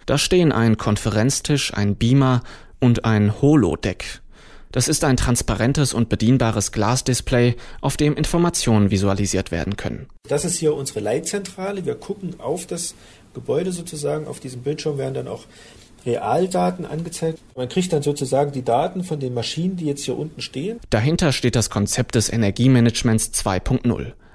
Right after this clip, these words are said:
Speaker 1: einem von insgesamt drei Forschungsschwerpunkten in der Fabrik. Inzwischen hat Michael Kuhl mich in die Fertigungshalle geführt, die wir von der Leitzentrale aus gesehen haben.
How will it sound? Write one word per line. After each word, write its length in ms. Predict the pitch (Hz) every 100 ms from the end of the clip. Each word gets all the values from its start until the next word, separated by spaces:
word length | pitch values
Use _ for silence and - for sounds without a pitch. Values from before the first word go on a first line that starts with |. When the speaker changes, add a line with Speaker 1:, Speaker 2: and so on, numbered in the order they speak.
| -
Speaker 1:
einem 300 | 127 147 147
von 260 | - 113 110
insgesamt 560 | 135 - 120 110 104
drei 180 | 104 113
Forschungsschwerpunkten 1040 | 117 - 98 - 104 - 98 98 113 113
in 140 | 127 127
der 100 | 131
Fabrik. 460 | - 127 98 - - - - - - - - - - - - - - - - 110 - - - - - - - - - - - - - - - - -
Inzwischen 500 | 135 - 180 - 202
hat 160 | 156 -
Michael 360 | 139 139 127
Kuhl 260 | 120 147 156
mich 240 | 143 131
in 60 | 131
die 120 | 131
Fertigungshalle 800 | 127 113 110 113 107 - 117 113
geführt, 460 | 110 - 135 - -
die 100 | 135
wir 100 | 147
von 160 | 147
der 120 | 139
Leitzentrale 760 | 113 110 131 - 117 - 110 107
aus 200 | 107 -
gesehen 420 | 123 113 104 98
haben. 260 | - -